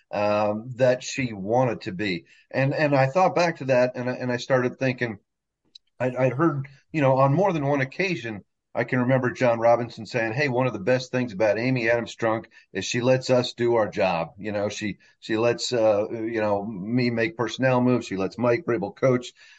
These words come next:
Uh, well, maybe, uh, you know, uh, they took that a little bit, uh, too much for granted,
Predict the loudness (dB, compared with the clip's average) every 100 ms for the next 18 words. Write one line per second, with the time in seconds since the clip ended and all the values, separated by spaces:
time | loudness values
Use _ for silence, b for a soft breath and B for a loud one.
0 | b 0 2 4 6 4 4 -4 -8 -2
1 | 2 2 2 0 -2 -4 _ _ _ -8
2 | -2 2 4 4 2 -2 -6 -2 0 2
3 | 0 -2 -6 -10 -10 -18 _ -4 -2 2
4 | 2 4 6 6 6 6 6 4 2 -4
5 | -2 -2 0 2 2 0 -2 0 0 0
6 | -2 -6